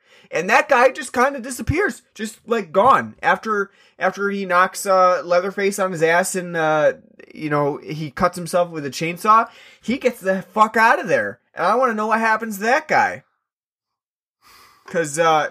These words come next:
we don't know. Uh, we know that Leatherface doesn't succeed, and, uh,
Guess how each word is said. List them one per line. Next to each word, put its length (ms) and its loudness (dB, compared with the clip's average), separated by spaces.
we 120 -2
don't 180 0
know. 320 -2
Uh, 260 2
we 220 -6
know 200 0
that 360 2
Leatherface 760 0
doesn't 340 -4
succeed, 760 -6
and, 640 -2
uh, 640 2